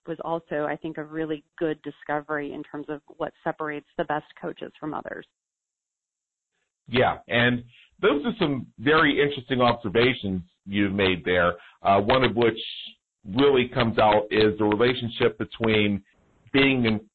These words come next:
Speaker 2: a comfort zone or feeling, having a sense of comfort and the extent to which you're able to grow and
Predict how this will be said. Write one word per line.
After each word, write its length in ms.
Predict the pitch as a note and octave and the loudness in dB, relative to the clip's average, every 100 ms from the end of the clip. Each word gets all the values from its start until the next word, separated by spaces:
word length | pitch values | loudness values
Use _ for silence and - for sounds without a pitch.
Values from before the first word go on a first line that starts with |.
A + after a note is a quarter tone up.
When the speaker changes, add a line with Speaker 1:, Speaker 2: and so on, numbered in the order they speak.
| _ _ _ | _ _ _
Speaker 2:
a 80 | G2+ | -6
comfort 480 | - D3 C#3+ D3 C#3+ | -4 -4 -2 -2 0
zone 360 | C3+ C3 C3 A#2+ | 2 4 4 2
or 140 | G2+ G2 | 0 2
feeling, 260 | B2+ C3 | 2 2
having 260 | B2+ B2 B2 | 0 0 0
a 80 | A#2 | 0
sense 180 | B2+ A#2+ | -2 -4
of 100 | G2+ - | -6 -2
comfort 420 | C3+ - C#3+ D3 - - _ | -2 2 0 0 -6 -20 _
and 640 | - A2+ A2 G#2+ G#2+ G#2+ - - | 0 2 4 4 2 -2 -8 -4
the 80 | A2+ | -2
extent 340 | A2+ C3 B2 | 0 -2 -2
to 60 | A#2 | -2
which 160 | A#2+ A#2 | -2 0
you're 140 | A#2+ A2+ | 0 2
able 140 | A2 | 0
to 80 | G#2 | -2
grow 420 | E2+ G#2+ A2 G#2+ G#2+ - _ _ _ | 0 2 4 4 0 -8 _ _ _
and 160 | G#2 | -4